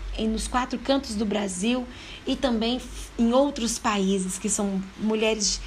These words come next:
de tantos países que fazem parte dos nossos devocionais. Então, é uma grande alegria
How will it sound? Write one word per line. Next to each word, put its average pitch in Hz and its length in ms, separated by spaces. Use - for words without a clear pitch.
de 196 80
tantos 294 380
países 220 420
que 226 140
fazem 208 320
parte 190 360
dos 175 140
nossos 180 300
devocionais. 175 840
Então, 269 240
é 240 60
uma 240 140
grande 233 280
alegria 202 640